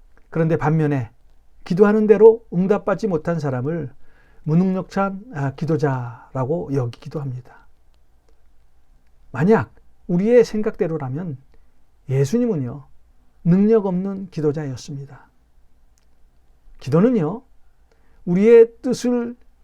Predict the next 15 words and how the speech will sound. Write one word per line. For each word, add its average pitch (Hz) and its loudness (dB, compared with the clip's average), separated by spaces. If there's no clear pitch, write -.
이루게 180 0
해달라고 151 -2
하나님을 214 0
설득하는 214 -6
것이 208 -6
아니라 143 -10
하나님의 190 -6
뜻대로 202 -2
살게 180 -8
해달라고 139 -10
하나님께 202 -4
오히려 180 -6
설득당하는 165 -6
것이 214 -8
기도입니다. 160 -8